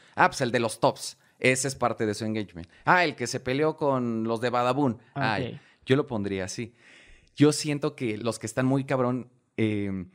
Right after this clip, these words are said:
Speaker 1: porque yo puedo salir a la plaza y a veces que no me reconocen también. Este, pero, por ejemplo, siento que un Wherever Tomorrow no podría ir a la plaza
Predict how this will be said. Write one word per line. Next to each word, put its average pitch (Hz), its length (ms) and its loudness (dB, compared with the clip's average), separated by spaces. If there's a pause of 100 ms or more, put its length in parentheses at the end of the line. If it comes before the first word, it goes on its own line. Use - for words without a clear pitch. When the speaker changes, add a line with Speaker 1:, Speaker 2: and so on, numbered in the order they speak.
(120)
Speaker 1:
porque 139 160 0
yo 185 80 4
puedo 226 120 0
salir 147 220 0
a 147 40 4
la 123 140 0
plaza 139 260 -2
y 196 80 -6
a - 20 -4
veces 104 160 -4
que - 80 -8
no 101 80 -2
me 98 120 2
reconocen 98 520 -2
también. 120 440 0 (460)
Este, 101 920 -2
pero, 113 180 2
por 110 120 -4
ejemplo, 123 240 -2
siento 127 240 -4
que 135 80 -6
un 131 80 0
Wherever 127 300 4
Tomorrow 110 480 -2
no 135 340 0
podría 120 260 2
ir 117 100 2
a 110 40 2
la 98 160 -2
plaza 110 480 -4